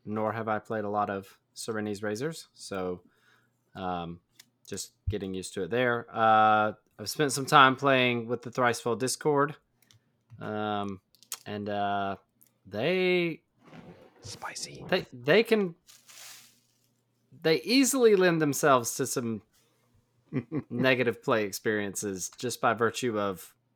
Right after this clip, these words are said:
Speaker 1: like, the temptations, um, and making, really making your opponent make bad choices. I was playing a game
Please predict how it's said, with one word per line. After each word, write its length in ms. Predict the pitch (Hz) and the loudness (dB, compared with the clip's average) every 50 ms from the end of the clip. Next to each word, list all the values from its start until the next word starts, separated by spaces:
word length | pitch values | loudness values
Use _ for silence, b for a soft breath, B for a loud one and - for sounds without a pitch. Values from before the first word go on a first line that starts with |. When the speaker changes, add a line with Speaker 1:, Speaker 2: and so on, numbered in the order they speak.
| _ _ _ _ - | _ _ _ _ -14
Speaker 1:
like, 180 | 107 101 - | -14 -14 -12
the 100 | _ 107 | _ -14
temptations, 960 | - - 117 104 95 - 107 101 90 - - 104 95 92 92 90 - - - - _ _ _ _ _ _ _ _ _ _ _ | -10 -8 -8 -8 -6 -6 -6 -6 -6 -6 -8 -8 -8 -8 -8 -8 -10 -12 -12 -12 _ _ _ _ _ _ _ _ _ _ _
um, 500 | - 104 98 92 90 90 87 87 90 95 110 _ _ _ _ _ | -10 -8 -8 -6 -6 -6 -8 -10 -12 -16 -20 _ _ _ _ _
and 260 | - 101 95 90 85 - _ _ _ _ _ - 107 104 | -10 -8 -8 -8 -10 -14 _ _ _ _ _ -20 -18 -14
making, 460 | - 107 110 104 - - 110 104 92 80 | -8 -6 -6 -6 -6 -6 -10 -10 -10 -10
really 300 | 92 113 120 120 117 113 107 | -4 -2 -2 0 2 0 0
making 400 | 107 107 101 - 107 101 101 104 | 0 -4 -4 -6 -10 -10 -8 -6
your 120 | 101 101 | -4 -4
opponent 380 | 98 92 - 110 101 95 92 - _ _ _ | -6 -4 -4 -6 -6 -6 -10 -12 _ _ _
make 240 | 117 104 98 85 | -10 -10 -10 -8
bad 200 | - 104 98 98 87 | -4 -4 -4 -4 -4
choices. 420 | - 107 101 90 - 104 98 90 | -6 -8 -8 -6 -6 -8 -8 -6
I 100 | 107 107 | -4 -2
was 140 | 107 104 - | -4 -4 -4
playing 260 | - - 113 107 104 | -6 -6 -6 -4 -6
a 60 | 104 | -6
game 280 | 98 107 104 104 104 98 | -6 -4 -4 -4 -6 -8